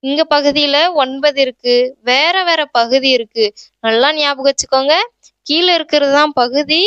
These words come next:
மேல இருக்கிறது நம்ம தொகுதின்னு சொல்லுவோம். பகுதி வெவ்வேறாக இருந்தா அது வேற்றின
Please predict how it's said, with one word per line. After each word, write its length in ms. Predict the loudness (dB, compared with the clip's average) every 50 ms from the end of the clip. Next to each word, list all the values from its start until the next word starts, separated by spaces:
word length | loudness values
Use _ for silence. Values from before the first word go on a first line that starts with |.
| -2 -4 _ _ _ _ _ _
மேல 340 | -4 -2 -2 0 0 -2 -2
இருக்கிறது 500 | -2 -4 -4 -2 -2 -2 -2 0 0 0 0 0 -2 -4 _ _
நம்ம 200 | -4 -2 -2 -2 0
தொகுதின்னு 560 | 0 0 0 2 2 0 0 0 -2 -2 -2 0
சொல்லுவோம். 480 | 0 0 2 2 2 2 0 0 -2 -4 _ -16 -16 -16 -16 -18 _ _
பகுதி 480 | -2 -2 -2 0 0 0 0 0 0 -2
வெவ்வேறாக 680 | 0 0 0 0 0 0 0 0 2 2 0 0 2 2 0
இருந்தா 340 | 0 0 0 0 0 2 2 0 -2 _ _ _ _ _ _ _
அது 320 | -2 0 2 2 4 4 4 4 2 0 -4 _ _ _ _ -2
வேற்றின 460 | 0 0 0 -2 -2 -4 -2 0 0